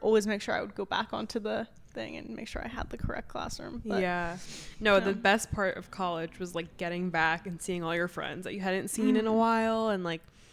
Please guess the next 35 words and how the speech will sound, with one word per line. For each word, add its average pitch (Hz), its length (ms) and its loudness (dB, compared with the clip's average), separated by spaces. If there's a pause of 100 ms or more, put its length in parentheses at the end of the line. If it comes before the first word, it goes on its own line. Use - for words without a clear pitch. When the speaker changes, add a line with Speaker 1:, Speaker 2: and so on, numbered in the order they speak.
(280)
Speaker 2:
going 190 420 2
out 185 480 6
and, 175 180 -2
like, 165 220 -4 (200)
silly 226 580 4
week, 226 420 6
like, 180 160 2
syllabus 247 640 10
Speaker 1:
Yeah. 214 60 -6
Speaker 2:
week. 233 380 4
But, - 120 0
like, 196 240 4
nursing, 302 520 4 (400)
we 233 180 8
always 202 300 6
had 254 200 10
stuff 311 280 8
right 294 260 12
away, 302 400 10
but 247 100 10
we'd 240 100 10
Speaker 1:
Yeah. 208 220 8
Speaker 2:
still, 453 340 12
like, 185 380 10 (140)
go 190 260 12
out 160 320 6
that 175 280 2
first 180 360 0
week 165 240 -6
a 180 60 -2
lot 165 400 -2
and 254 160 0
Speaker 1:
Mm-hmm. - 120 -2
Speaker 2:
everything. 180 840 0
Um, 175 600 -4